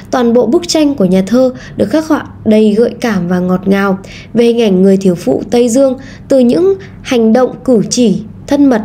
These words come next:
đáng yêu của đôi vợ chồng người phương Tây. Và dù khoảnh khắc ấy đã được Cao Bá Quát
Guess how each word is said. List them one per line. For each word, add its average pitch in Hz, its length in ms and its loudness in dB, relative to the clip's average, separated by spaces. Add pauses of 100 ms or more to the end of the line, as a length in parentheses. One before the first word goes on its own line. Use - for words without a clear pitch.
đáng 190 240 -2
yêu 240 320 2
của 185 120 2
đôi 190 200 2
vợ 175 120 0
chồng 196 300 2
người 180 120 2
phương 190 220 -4
Tây. 226 240 2 (720)
Và 254 240 0
dù 247 340 4 (200)
khoảnh 202 200 0
khắc 302 240 -4
ấy 190 240 2
đã 226 80 0
được 285 220 0
Cao 262 160 0
Bá 185 140 -2
Quát 294 260 -2